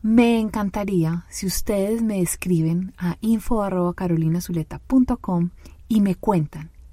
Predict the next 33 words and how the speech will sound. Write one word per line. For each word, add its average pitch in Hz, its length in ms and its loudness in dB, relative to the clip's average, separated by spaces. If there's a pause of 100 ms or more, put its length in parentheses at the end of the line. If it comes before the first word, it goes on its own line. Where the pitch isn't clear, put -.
en 226 200 2
qué - 200 -12
áreas 277 320 0
de 226 140 -4
su 202 140 -6
vida 180 280 2
se 180 140 -8
están 170 220 -2
dando 196 200 -2
cuenta 180 400 -4
que 175 140 -10
tienen 165 180 -4
una 196 140 -2
mentalidad 196 520 -4
fija 185 440 -6 (420)
y 214 80 -6
en 208 100 2
qué 202 140 -6
áreas 214 240 -2
de 247 100 0
su 247 120 -6
vida 214 300 -6 (420)
tienen 185 420 0
la 202 180 -4
evidencia 208 460 -4
que - 100 -12
tienen 156 200 -2
una 160 160 -2
me-, 170 240 -4
mentalidad 156 480 -4
de 160 100 -8
crecimiento. 190 600 -8 (640)
Y 190 140 -4